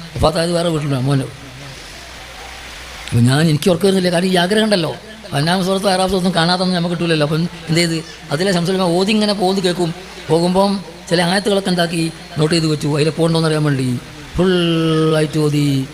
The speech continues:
ഒരു മൂന്ന് മണി വരെ ഞാൻ അവിടെ നിന്നു. അപ്പം എൻ്റെ മുറാദ് ആസിലായപ്പോൾ എനിക്ക് ഉറക്കം വരുന്നുണ്ട്. അപ്പം ഞാൻ പോയിട്ട് റൂമിൽ കിടക്കാൻ വേണ്ടിയാണ് പോയി. ഒന്ന് ചെറിയൊരു ചുമ വന്നു.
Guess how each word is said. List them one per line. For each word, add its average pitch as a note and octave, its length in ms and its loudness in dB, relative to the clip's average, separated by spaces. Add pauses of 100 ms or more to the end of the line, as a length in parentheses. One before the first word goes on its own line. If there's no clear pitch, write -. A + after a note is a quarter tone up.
(360)
ഒരു D#3 120 4
മൂന്ന് A3+ 580 4
മണി G3 220 4
വരെ F3 180 0
ഞാൻ D#3+ 180 -2
അവിടെ D#3 120 -4
നിന്നു. D3 520 -2 (960)
അപ്പം D#3 100 2
എൻ്റെ F#3+ 160 2
മുറാദ് G3+ 300 2
ആസിലായപ്പോൾ F#3 320 2
എനിക്ക് F3+ 120 -2
ഉറക്കം F3 180 0
വരുന്നുണ്ട്. D#3 240 -2
അപ്പം C#3 160 0
ഞാൻ D#3+ 160 2
പോയിട്ട് D#3 200 -2
റൂമിൽ D3 300 0
കിടക്കാൻ D#3 280 0
വേണ്ടിയാണ് D3 260 2
പോയി. B2+ 200 -2 (580)
ഒന്ന് F3 160 4
ചെറിയൊരു F3+ 300 2
ചുമ F#3+ 200 4
വന്നു. F3+ 280 2